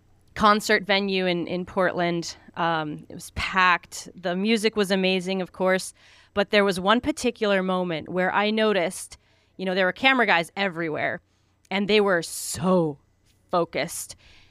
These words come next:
And there was one moment where I noticed that the camera person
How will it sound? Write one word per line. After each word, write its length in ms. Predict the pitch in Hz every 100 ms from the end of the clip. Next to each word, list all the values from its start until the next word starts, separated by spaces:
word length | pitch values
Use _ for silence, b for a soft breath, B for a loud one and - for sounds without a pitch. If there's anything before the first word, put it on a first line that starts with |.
| b b _
And 340 | 185 180 170 170
there 160 | - 175
was 160 | 180
one 240 | 180 190 240
moment 340 | 226 208 170
where 140 | 170 170
I 140 | 175
noticed 480 | 208 208 185 175 -
that 160 | 175
the 80 | -
camera 800 | 170 180 208 240 247 202 175 170
person 720 | - 175 160 - 156 151 160